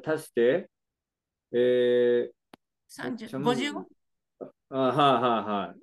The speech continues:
Speaker 1: いはい。だから今回
Speaker 2: だから今回は
Speaker 1: 二十、
Speaker 2: 二十。
Speaker 1: 二十ちょい、あ、弱か。はい。
Speaker 2: 二十三ぐらい。
Speaker 1: いや、
Speaker 2: 二十三です。五十五でしょ、
Speaker 1: 難しい。
Speaker 2: 今回が。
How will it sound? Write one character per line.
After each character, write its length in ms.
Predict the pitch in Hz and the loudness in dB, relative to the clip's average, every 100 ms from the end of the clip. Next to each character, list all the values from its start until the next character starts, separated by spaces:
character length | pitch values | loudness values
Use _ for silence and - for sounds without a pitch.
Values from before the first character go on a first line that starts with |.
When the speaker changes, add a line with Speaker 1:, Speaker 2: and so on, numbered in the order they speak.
| - 170 | -12 -2
Speaker 1:
い 0 | |
は 40 | |
い。 20 | 170 | -2
だ 60 | |
か 60 | 226 | 0
ら 100 | 254 | -2
今 180 | 180 294 | 0 0
回 120 | 147 | 0
Speaker 2:
だ 80 | - | 2
か 60 | 233 | 0
ら 60 | |
今 60 | 226 | -2
回 40 | 240 | -4
は 20 | |
Speaker 1:
二 40 | 220 | -6
十、 80 | |
Speaker 2:
二 0 | |
十。 260 | 220 202 185 _ _ _ _ | -12 -14 -18 _ _ _ _
Speaker 1:
二 140 | 139 131 | -12 -8
十 220 | 127 120 | -8 -8
ち 100 | 120 | -8
ょ 160 | 107 | -6
い、 60 | 113 | -6
あ、 20 | |
弱 240 | 110 113 - | -6 -8 -12
か。 120 | - | -20
は 140 | - _ _ _ _ _ _ _ _ 240 | -20 _ _ _ _ _ _ _ _ -8
い。 20 | 208 | -6
Speaker 2:
二 60 | |
十 180 | 214 196 | -6 -8
三 340 | 175 208 202 | -10 -10 -10
ぐ 100 | 202 | -8
ら 120 | 180 151 | -10 -10
い。 0 | |
Speaker 1:
い 40 | |
や、 40 | - _ _ _ _ _ _ _ _ _ _ _ _ - | -14 _ _ _ _ _ _ _ _ _ _ _ _ -8
Speaker 2:
二 120 | 254 | -4
十 140 | 226 | 0
三 240 | 147 180 175 | 0 -2 -6
で 100 | 175 | -12
す。 120 | - - _ _ - | -18 -20 _ _ -4
五 140 | 240 | -2
十 240 | 262 381 403 | 2 2 2
五 100 | - | 2
で 100 | 226 | 0
し 100 | 226 | -4
ょ、 40 | 233 | -6
Speaker 1:
難 20 | |
し 40 | |
い。 40 | 170 | -8
Speaker 2:
今 100 | 160 | -8
回 200 | 156 156 | -10 -10
が。 140 | - | -16